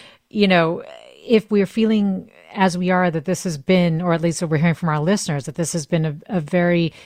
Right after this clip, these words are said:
destabilizing presidency and a destabilizing time, how do we get out of it? How do we move forward?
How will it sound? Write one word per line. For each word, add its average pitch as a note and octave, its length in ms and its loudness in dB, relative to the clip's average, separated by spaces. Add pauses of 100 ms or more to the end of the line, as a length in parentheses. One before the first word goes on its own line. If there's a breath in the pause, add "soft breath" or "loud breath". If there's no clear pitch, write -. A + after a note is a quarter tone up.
(120)
destabilizing E3 1000 0
presidency D#3 720 -4
and C#3 100 -8
a C#3 60 -8
destabilizing D3+ 800 0
time, D#3+ 380 -2
how D#3 160 0
do C#4 80 0
we D#4 100 -2
get C4 160 -2
out D4 180 -2
of C#4 120 -6
it? A2 140 -8
How D3+ 120 -4
do E3+ 80 -4
we F3+ 100 -2
move F3+ 200 -2
forward? G#3 480 -10